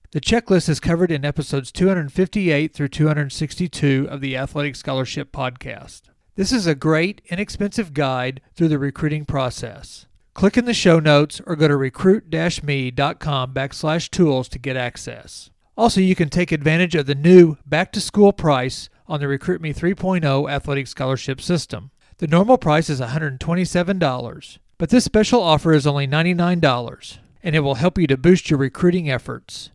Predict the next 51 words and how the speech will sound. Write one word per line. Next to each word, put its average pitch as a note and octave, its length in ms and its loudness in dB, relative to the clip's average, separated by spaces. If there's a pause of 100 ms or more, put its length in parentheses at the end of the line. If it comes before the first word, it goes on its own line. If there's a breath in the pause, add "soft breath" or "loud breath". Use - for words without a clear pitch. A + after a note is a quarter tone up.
(240)
Go F3 120 4
to G3+ 80 8
the G#3+ 140 4
link G3 240 -2
in G#3+ 80 0
the G#3 80 2
show D#3 240 4
notes C#3+ 240 0
to C#3+ 100 -2
get D3+ 160 -4
more D3+ 240 0
info C3 640 -4
and C#3 120 -10
click D#3+ 280 -2
on C#3+ 100 0
the C3 80 -4
Get D3+ 280 -2
Access E3+ 500 -6
button C3+ 460 -8 (200)
at D3 140 -8
recruit E3+ 480 2
dash E3 320 -2
me C3+ 240 -2
dot C#3+ 300 -4
com C3+ 320 -4
backslash B2+ 540 -6
system. - 440 -8 (240)
Get D#3 160 2
started C#3+ 560 2
today. C#3 560 -6 (200)
Thank G3 240 2
you A#3 80 2
for A3+ 140 4
listening, C#3 560 2 (100)
and D3+ 120 -2
with C#3+ 100 -2
school G#3 320 4
starting, D#3 400 4
this D#3+ 180 -2
is C#3+ 140 -2
a C3+ 80 -2
great D#3 300 0
time D#3+ 240 0
to D3 80 -2
go D3+ 160 6
back D3 340 2
and C3+ 100 -6
listen D3 280 -2
to C3+ 160 -2
past D3+ 360 -2
episodes, A#2+ 760 -6